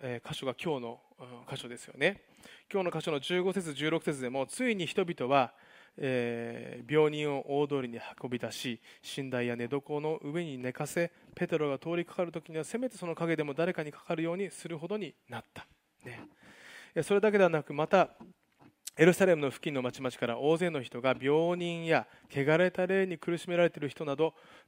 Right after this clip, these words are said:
連れて集まってきたが、その全部が癒された」ね、ってことなんですね。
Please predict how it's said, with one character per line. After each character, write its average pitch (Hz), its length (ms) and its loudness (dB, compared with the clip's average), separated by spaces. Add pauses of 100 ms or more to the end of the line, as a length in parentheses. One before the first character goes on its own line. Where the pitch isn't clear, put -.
(120)
連 139 60 2
れ 131 80 2
て 160 100 2
集 127 200 -2
ま 156 80 0
っ 147 60 -4
て 127 120 -6
き - 60 -14
た 123 100 -6
が、 120 80 -4
そ 135 140 -8
の 127 160 -2
全 247 440 0
部 151 120 0
が 170 200 6 (280)
癒 131 240 -2
さ 156 160 -2
れ 120 120 -2
た」 156 200 -4 (640)
ね、 123 220 -14
っ - 20 -20
て - 120 -20
こ - 100 -20
と - 80 -20
な - 60 -20
ん - 20 -20
で - 60 -20
す - 200 -18
ね。 135 220 -4